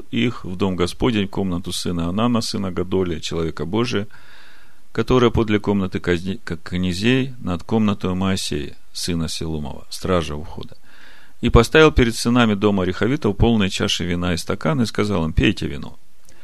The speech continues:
Но они сказали: 'Мы вина не пьём, потому что Ионадав, сын Рехава, отец наш, дал нам заповедь, сказав: не пейте вина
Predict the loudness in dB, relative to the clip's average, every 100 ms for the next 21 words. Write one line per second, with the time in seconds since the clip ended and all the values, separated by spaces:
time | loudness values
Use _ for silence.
0 | -12 -12 -10 -10 0 2 4 4 6 8
1 | 8 8 6 6 6 6 6 4 4 4
2 | 4 0 0 0 2 4 4 4 2 4
3 | 4 4 2 4 4 2 2 0 0 -2
4 | -8 -10 -10 -10 -10 -10 -10 -10 -10 -8
5 | -6 -4 -4 -6 -8 -8 -8 -8 -10 -10
6 | -10 -10 -10 -10 -4 4 4 6 2 6
7 | 6 6 2 -2 -6 -8 -4 -2 -2 -4
8 | -8 -10 -6 -4 4 4 6 4 4 4
9 | 4 2